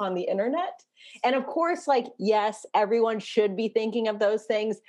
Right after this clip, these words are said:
but it hits a little different <laughs> in the DevRel space. Um, and so really being able to not only, like, build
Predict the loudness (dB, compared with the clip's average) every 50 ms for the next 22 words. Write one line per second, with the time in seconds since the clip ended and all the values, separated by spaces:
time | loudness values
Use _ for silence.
0 | -12 -2 2 4 6 6 4 4 2 2 2 2 0 0 0 0 2 4 4 4
1 | 2 0 2 2 0 0 2 2 2 2 2 2 0 -2 -2 2 2 2 2 0
2 | -2 0 2 2 4 4 2 2 4 4 4 4 2 4 2 2 2 2 2 2
3 | 2 4 2 2 0 -2 0 2 2 2 2 2 -2 -4 -8 -10 -20 _ -20 -20
4 | -20 -18 -10 -4 -2 0 0 0 -2 0 0 0 0 0 2 2 4 4 4 2
5 | 2 2 2 4 6 6 4 2 2 2 0 0 2 0 0 0 2 0 0 0
6 | -2 -2 0 0 0 0 0 0 0 0 0 0 0 2 2 0 -2 -4 _ _
7 | _ _ -12 -10 -4 2 2 4 4 4 2 2 2 0